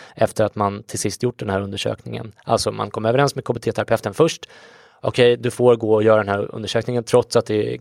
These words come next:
kanske inte är helt, eh, logiskt, men du oroar sig så, du, se, dig så pass mycket för det här så att du har liksom min välsignelse att göra det.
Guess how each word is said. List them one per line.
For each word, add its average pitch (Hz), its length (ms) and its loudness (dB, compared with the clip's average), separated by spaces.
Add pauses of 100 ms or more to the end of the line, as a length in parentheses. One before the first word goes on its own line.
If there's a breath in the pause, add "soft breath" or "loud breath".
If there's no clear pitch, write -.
kanske 107 280 -2
inte 101 140 -4
är 104 160 2
helt, 104 320 -8
eh, - 60 -10 (180)
logiskt, 120 600 2
men 110 300 0
du 110 80 -4
oroar 104 240 0
sig 113 140 -6
så, 107 140 -6 (140)
du, 113 240 -6
se, - 260 0
dig 117 300 2
så 113 160 0
pass - 200 -4
mycket 107 260 -6
för 110 100 -2
det 107 60 -4
här 101 200 2 (340 loud breath)
så - 120 0
att 107 120 0
du 117 100 0
har 98 200 4
liksom 95 280 -6
min 95 180 -12
välsignelse 104 720 -2
att 110 200 -6
göra 104 200 0
det. 104 140 -4